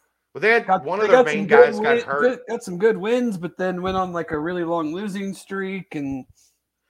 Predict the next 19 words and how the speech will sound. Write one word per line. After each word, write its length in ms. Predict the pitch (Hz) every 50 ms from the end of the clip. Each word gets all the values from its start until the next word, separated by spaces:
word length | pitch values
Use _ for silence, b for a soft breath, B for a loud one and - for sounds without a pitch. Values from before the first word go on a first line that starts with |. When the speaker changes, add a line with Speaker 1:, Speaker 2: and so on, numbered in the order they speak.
| _ _ _
Speaker 1:
One 120 | - 185
of 60 | 226 233
their 120 | 240 208
main 220 | 180 180 185 180
guys 240 | 165 160 156 147 127
got 140 | 143 135 127
hurt 240 | 113 135 143 135 117
in 80 | 117
January 560 | 98 117 113 113 113 113 107 104 101 98 95 92
during 240 | 104 104 107 104 101
that 240 | 98 92 92 - 98
losing 320 | 104 104 95 98 107 104
streak, 400 | - - 123 120 120 117 117 104
and 100 | 95 98
they 100 | 101 104
were 440 | 101 101 98 95 95 92 90 - - -
Speaker 2:
Yeah, 360 | 214 208 190 170 160 156 147 - - -
Couture. 540 | 165 - - 233 175 170 170 180 175 - _ _ _ _ _ _ _ _ -
Speaker 1:
Yeah, 280 | 120 110 90 71 65